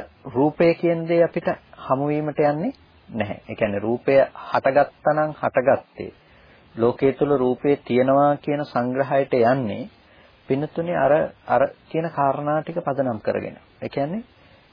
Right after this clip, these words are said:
කර්මය සහ තණ්හාවත් එකතු වෙලා තමයි. අවිද්‍යාව විතරක් නෙමෙයි එතනදී. අවිද්‍යාව නිසා ගොඩනගපු කර්ම සහ තණ්හා කියන මේ දෙකම එකතු වෙච්ච තැනක තමයි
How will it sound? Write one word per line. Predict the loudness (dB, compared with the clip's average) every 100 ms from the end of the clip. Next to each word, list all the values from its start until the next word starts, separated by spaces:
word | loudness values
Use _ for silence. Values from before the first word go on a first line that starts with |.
| _ _ _ _ _ _
කර්මය | -4 -2 0 0 0
සහ | -2 -6 -6
තණ්හාවත් | -2 -2 -2 0 2 2 0
එකතු | -6 -4 -2
වෙලා | 2 2
තමයි. | 2 -2 -8 -16 _
අවිද්‍යාව | -6 -6 0 2 2
විතරක් | 2 0 0 -4
නෙමෙයි | -6 -4 -6
එතනදී. | -6 -8 -10 -14 -20 -20 -14 -4
අවිද්‍යාව | -2 -2 0 6 6 6
නිසා | 2 -4 -4 -2 -4 -6 _ _ _ _
ගොඩනගපු | -6 -2 0 0 0 -2 -6 -12 -14 _ _ _ -4
කර්ම | 0 0 -2
සහ | -4 -8 -8
තණ්හා | -6 -6 -4 -2 -2
කියන | -2 -6 -4
මේ | -4 -2
දෙකම | -4 -4 -4
එකතු | -4 -6 -8 -2
වෙච්ච | -2 -2 -6
තැනක | -2 -2 -2
තමයි | -6 -4 -4